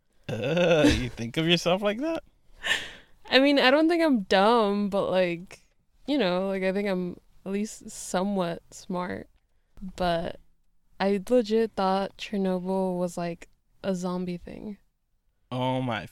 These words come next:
Speaker 1: fucking God. It's 'cause, you know
Speaker 2: <laughs> I
Speaker 1: what it
Speaker 2: kid
Speaker 1: is?
Speaker 2: you not.
Speaker 1: There's just so much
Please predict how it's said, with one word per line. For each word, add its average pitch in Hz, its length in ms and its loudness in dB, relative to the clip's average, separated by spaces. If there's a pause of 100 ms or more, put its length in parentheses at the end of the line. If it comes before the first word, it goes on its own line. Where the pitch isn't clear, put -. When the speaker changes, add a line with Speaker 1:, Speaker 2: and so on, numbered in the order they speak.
(160)
Speaker 1:
fucking 120 540 -6
God. 117 220 -8
It's 139 120 -4
'cause, 196 260 -2 (440)
you 165 100 2
know 214 60 8
Speaker 2:
<laughs> - 20 8
I - 40 6
Speaker 1:
what 233 80 4
it 214 40 4
Speaker 2:
kid 202 140 6
Speaker 1:
is? 226 80 4
Speaker 2:
you 262 100 4
not. 254 200 2
Speaker 1:
There's 151 240 4
just 170 180 -2
so 160 180 2
much 156 540 0